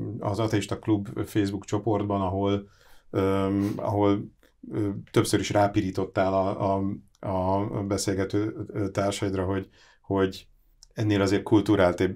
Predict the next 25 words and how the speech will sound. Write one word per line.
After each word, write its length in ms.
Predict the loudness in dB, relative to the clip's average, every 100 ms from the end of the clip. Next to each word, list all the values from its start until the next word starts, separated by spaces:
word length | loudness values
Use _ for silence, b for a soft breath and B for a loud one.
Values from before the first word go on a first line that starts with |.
| -6 -2
kulturáltabb 640 | 2 4 6 4 4 0
és 140 | -2 0
min-, 200 | -2 0
minőségi, 560 | 0 0 -2 -4 -4
ö, 460 | -4 -4 -4 -4 -2
vitát 360 | -2 -2 -2
várnál 460 | -2 -2 0 0 0
el. 300 | 2 0 -2 b b b b b
És 200 | 0 4
a, 320 | 2 2 2
a 180 | 2 2 -2 2
Péternek, 460 | 4 6 4 6
a, 160 | 4 4
a, 280 | 2 0 2
amikor 380 | 2 0 0 4
belenéztem 460 | 4 4 2 2
a, 300 | 2 2 -2
a 60 | -4
csatornátokba, 960 | -4 -2 -2 -2 0 2 6 4 2 B B B
ö, 300 | 2 6 6 4 2
engem 680 | 2 6 6 4 2 -4 _ _ _ _ _ _ _ 2
nagyon 380 | 6 8 8
megfogott 600 | 6 2 2 0 0 -2
az, 340 | -2 0 -2 -4
hogy 480 | 0 2 2 -2